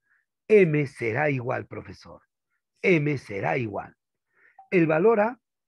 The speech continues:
vale uno. Muy bien. Uno. Más. El valor C es dos. Muy bien. Dos. Elevado a la B. Y B, profesor,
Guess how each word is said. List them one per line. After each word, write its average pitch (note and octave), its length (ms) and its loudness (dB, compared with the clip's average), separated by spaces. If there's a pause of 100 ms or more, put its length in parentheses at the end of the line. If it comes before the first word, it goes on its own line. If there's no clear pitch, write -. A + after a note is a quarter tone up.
(160)
vale D#3 480 -2
uno. G2 400 -8 (120)
Muy B2+ 180 -6
bien. G3 340 0 (440)
Uno. C3+ 440 0 (1800)
Más. E3 600 -4 (680)
El F3 180 4
valor F#3+ 300 4
C C#3+ 400 -4 (460)
es - 320 -6 (220)
dos. A#2+ 320 -4 (600)
Muy F#2+ 200 -10
bien. C#3 300 -4
Dos. - 640 -14 (720)
Elevado F3 720 2 (140)
a D3+ 100 -4
la C#3 140 -2
B. D3 340 0 (540)
Y E3 120 -2
B, G3 180 2
profesor, D#3 680 -8